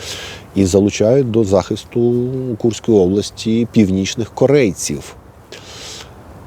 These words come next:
Це треба, ну, розуміти, цей момент, якби. Отже, е, повертаючись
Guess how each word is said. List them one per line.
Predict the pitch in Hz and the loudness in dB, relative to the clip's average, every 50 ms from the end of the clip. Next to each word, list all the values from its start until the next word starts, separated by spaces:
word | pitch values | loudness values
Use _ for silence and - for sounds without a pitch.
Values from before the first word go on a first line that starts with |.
| - - - - - | -20 -20 -20 -16 -10
Це | - - 82 | -2 -2 0
треба, | 73 - 92 92 90 92 92 90 90 87 - - | 2 4 2 4 4 4 4 2 2 -2 -4 -4
ну, | 92 87 76 - - | -6 -6 -6 -6 -6
розуміти, | 90 92 95 107 113 113 87 - - - - | -6 -2 -2 0 0 -2 -2 -4 -8 -14 -14
цей | - - - 55 55 - - - - | -14 -14 -14 -14 -14 -16 -18 -12 -8
момент, | 73 80 85 85 78 69 64 - - | -4 -2 0 -2 -2 -4 -8 -12 -14
якби. | - 64 - - - - - - - - - - - - - - - - - - - - - - - - - - - - | -12 -12 -12 -14 -14 -16 -18 -20 -20 -20 -20 -20 -18 -18 -16 -16 -16 -16 -16 -16 -14 -14 -14 -16 -16 -18 -18 -14 -2 2
Отже, | - 117 123 110 101 110 120 123 127 123 123 123 120 110 - - - 98 | 4 4 4 4 2 4 4 4 6 6 6 4 4 2 0 -4 -4 -2
е, | 101 101 98 95 | 0 2 2 2
повертаючись | - 113 113 117 113 - 135 143 147 147 151 143 139 - - 143 139 131 - - | 2 2 2 2 2 2 0 0 0 0 -2 -2 -2 -2 -2 -2 -2 -2 -2 -2